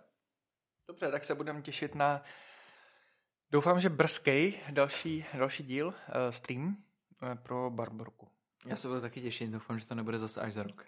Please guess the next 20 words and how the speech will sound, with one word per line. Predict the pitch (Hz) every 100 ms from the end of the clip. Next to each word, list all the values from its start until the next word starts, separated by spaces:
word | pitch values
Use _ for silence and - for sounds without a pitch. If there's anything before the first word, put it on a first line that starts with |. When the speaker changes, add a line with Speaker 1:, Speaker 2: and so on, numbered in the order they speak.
| -
Speaker 1:
No | 143
a | 143
jinak | 156 156
teda, | - 151 156 139
eh, | 139
když | 135 135
by | 135
ti | 147
lidi | 143 139
chtěli | 139 - 143
podpořit, | 139 135 139 143 135 135
eh, | 135 131 131
na | 127 127 127 120 123 120 120 120 120 120 120 - -
Twitchi, | 120 120 - - 113 127 185 - - 131
eh, | 120
tak | 127
jak | 131 123
tě | 139
tam | 131 123
najdou? | 131 135 143